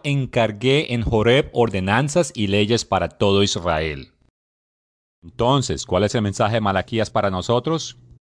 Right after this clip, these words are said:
Que no podemos olvidar las leyes que fueron entregadas en la montaña. Y en esas leyes no incluían los estatutos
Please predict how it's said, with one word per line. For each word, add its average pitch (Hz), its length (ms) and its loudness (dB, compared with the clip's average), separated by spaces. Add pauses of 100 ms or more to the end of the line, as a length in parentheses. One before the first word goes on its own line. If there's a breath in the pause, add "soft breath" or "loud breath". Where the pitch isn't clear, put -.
(300)
Que 98 360 -2
no 95 300 2
podemos 120 560 4
olvidar 87 720 0 (320 soft breath)
las 73 260 -10
leyes 104 420 0
que 82 100 -6
fueron 90 300 -2
entregadas 90 680 0
en 78 80 -8
la 73 80 -6
montaña. 71 640 -6 (600)
Y 180 240 -4
en 190 240 2
esas 123 380 0
leyes 101 460 0
no 101 300 0
incluían 131 720 2
los 82 240 -2
estatutos 120 1000 2